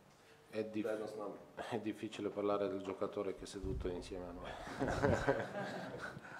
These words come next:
Speaker 2: A, ali jedno je sigurno, a, Orsonil, ali jedno je sigurno, Orsonil posjeduje sve kvalitete da postane jedan od najboljih napadača u, u,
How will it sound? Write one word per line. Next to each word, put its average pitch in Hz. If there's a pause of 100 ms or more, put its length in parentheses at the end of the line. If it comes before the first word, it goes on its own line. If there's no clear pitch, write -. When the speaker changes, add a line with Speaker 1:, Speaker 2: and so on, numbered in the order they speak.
(480)
Speaker 2:
A, 110 (500)
ali 123
jedno 143
je 143
sigurno, 147 (400)
a, 110
Orsonil, 127
ali 117
jedno 139
je 143
sigurno, 110 (160)
Orsonil 127 (400)
posjeduje 123
sve 127
kvalitete 120
da 110
postane 113
jedan 110
od 104
najboljih 107
napadača 104 (840)
u, 110
u, 107